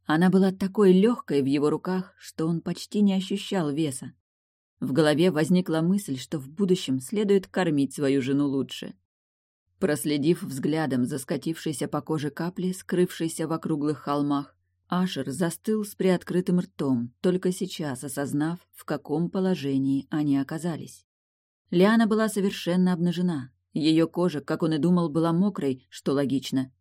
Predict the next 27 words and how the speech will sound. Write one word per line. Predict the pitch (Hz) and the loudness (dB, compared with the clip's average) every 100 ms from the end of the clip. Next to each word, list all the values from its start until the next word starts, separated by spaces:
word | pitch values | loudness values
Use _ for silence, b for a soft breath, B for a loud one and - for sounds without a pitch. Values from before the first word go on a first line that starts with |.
| _ | _
и | 185 | -2
прохладной. | 185 190 185 175 143 123 127 - _ _ _ _ - | -2 -6 -4 -6 -4 -6 -8 -14 _ _ _ _ -2
Но | 165 | 0
почему-то | 170 180 190 175 156 | 0 0 0 0 -2
в | |
местах | 160 156 151 156 | -4 -4 -8 -8
соприкосновения | - - 151 147 143 139 151 175 190 190 - _ _ | -6 -6 -6 -4 -2 -2 0 0 0 -2 -8 _ _
Ашер | 180 170 - 156 - | -6 -6 -8 -10 -10
ощущал | 156 151 131 - 156 139 | -10 -10 -10 -8 -8 -8
сильный | - - 147 143 143 156 | -10 -8 -2 0 0 -4
жар. | 165 147 - _ _ _ _ _ _ - | -6 -8 -14 _ _ _ _ _ _ -16
«Что | - - 370 | -4 4 8
за | 262 | 10
мир | 226 214 - | 12 10 8
такой?» | 185 180 170 160 143 _ _ - | 4 4 2 2 0 _ _ -6
возмущалась | 175 165 170 170 - 156 147 143 | 0 0 2 0 -2 -2 -2 -4
между | 147 147 131 147 | -2 -2 -4 -4
тем | 147 143 | -2 0
Лиана. | 156 143 135 - _ _ _ _ - | 0 -2 -4 -6 _ _ _ _ 0
«Даже | 311 269 | 2 4
помыться | - 294 254 196 190 | 4 8 8 8 2
спокойно | 196 196 190 175 | 0 4 4 6
нельзя!» | 185 180 170 156 - _ _ _ _ _ _ - | 4 4 2 -2 -6 _ _ _ _ _ _ -2
Она | 170 170 | 0 2
возмущенно | 165 165 165 - 175 160 | 2 0 0 0 0 0
всплеснула | 160 - 165 165 170 160 | -2 -4 -4 -2 -2 -2
руками, | 180 214 220 135 131 | -2 -2 -2 -2 -4